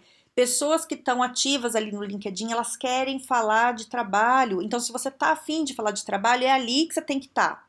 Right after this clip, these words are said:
certo? Beleza, até aí tudo bem. Porém, existe um outro lado do LinkedIn, que é disso que a gente vai falar hoje, que é uma certa toxicidade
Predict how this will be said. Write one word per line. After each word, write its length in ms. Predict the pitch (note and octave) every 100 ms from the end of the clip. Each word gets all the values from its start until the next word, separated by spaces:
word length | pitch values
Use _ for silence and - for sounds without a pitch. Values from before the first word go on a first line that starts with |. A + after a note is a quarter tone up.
| _ _
certo? 640 | - A#3+ B3 D4 E4 - _ _ _ _ _
Beleza, 500 | - F#3+ B3+ B3 G3
até 180 | F#3 -
aí 160 | F3+ G#3+
tudo 180 | D#4 F4+
bem. 180 | E3+ - _ _ -
Porém, 1500 | A4 A4 A#4 A4+ B3+ A#3+ A#3 A#3 A#3 A#3 A#3 A#3+ B3 C#4 E4
existe 460 | A#3 G#3 G#3 -
um 80 | G3+
outro 480 | G#3+ C#4 F4+ F4+ D#4+
lado 200 | A3+ A3
do 80 | A3
LinkedIn, 480 | A3 A3+ G3 B3
que 120 | C#4 B3
é 20 |
disso 260 | G3 G#3+
que 80 | -
a 60 | G3
gente 160 | G3
vai 80 | F#3+
falar 260 | G3 G3+ F#3+
hoje, 520 | F#3 F#3+ A#3+ A#3+ D4+ _ - - _ _ _
que 80 | D4+
é 40 |
uma 160 | C#4+ C#4+
certa 360 | D4 D4 C#4+ - _ _
toxicidade 1300 | G4+ G4+ - F4+ F4+ F#3 G#3 A#3 C#4 A3 F#3+ E3